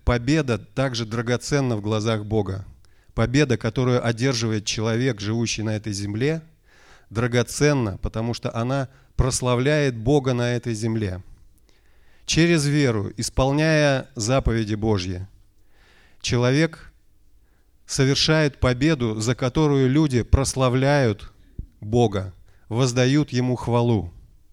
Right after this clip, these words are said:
И этому множество свидетельств, э, в Библии. С самых первых глав Библии мы читаем о людях, исполненных веры в Бога.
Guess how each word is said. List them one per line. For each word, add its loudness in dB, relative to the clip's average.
И 4
этому 2
множество 2
свидетельств, -4
э, -6
в -10
Библии. -6
С -16
самых 0
первых 2
глав -2
Библии -2
мы 0
читаем 0
о 0
людях, 0
исполненных -2
веры -2
в -8
Бога. -4